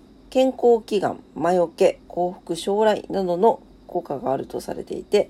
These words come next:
翡翠や目の琥珀、べっ甲など力が宿るとされる石で作るといいと考えられていたそ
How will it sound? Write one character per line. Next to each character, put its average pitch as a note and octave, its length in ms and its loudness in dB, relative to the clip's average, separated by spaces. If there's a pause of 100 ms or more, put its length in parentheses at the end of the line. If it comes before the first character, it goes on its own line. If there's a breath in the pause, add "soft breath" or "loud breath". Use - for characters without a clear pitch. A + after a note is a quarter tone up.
(480 loud breath)
翡 - 180 -6
翠 G3 380 -2
や F#3+ 160 2
目 F3 180 -2
の F#3+ 240 0
琥 - 180 -12
珀、 A3 320 0
べ G3+ 140 4
っ G3+ 100 -16
甲 B3 220 -2
な A#3+ 140 0
ど G#3+ 220 0
力 C4+ 440 -4
が C4 100 0
宿 G#3 300 0
る F#3+ 100 -2
と D#3+ 140 -6
さ E3 160 -6
れ D#3+ 160 -2
る - 200 0
石 E3 280 -12
で - 280 0
作 - 260 -8
る - 120 -6
と - 140 -6
い - 160 -8
い F#3 40 -12
と B3 140 -2
考 G3 300 -2
え A#2+ 80 -8
ら G2+ 120 -8
れ G#2 80 -12
て - 140 -12
い - 100 -10
た - 140 -12
そ - 300 -14